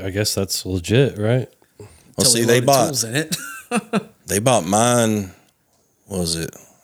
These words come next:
Speaker 2: four years ago? I put in my two weeks notice 'cause the fifty-five hundred I was driving was a pile of shit.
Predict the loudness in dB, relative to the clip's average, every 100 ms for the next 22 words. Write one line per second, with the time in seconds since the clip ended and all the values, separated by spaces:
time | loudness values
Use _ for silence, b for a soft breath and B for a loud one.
0 | _ -4 0 2 2 2 0 0 0 0
1 | -4 -8 _ b b b b b b b
2 | b -10 -10 -10 -2 2 4 2 0 0
3 | 0 2 2 2 2 2 2 0 -2 -4
4 | -2 0 -2 -2 -4 -6 -14 -6 -2 0
5 | 2 2 2 2 2 2 2 0 0 0
6 | 0 0 -4 -8 _ -6 -2 0 -2 -4
7 | -4 0 2 2 -2 -4 -4 0 0 0
8 | -2 -4 -6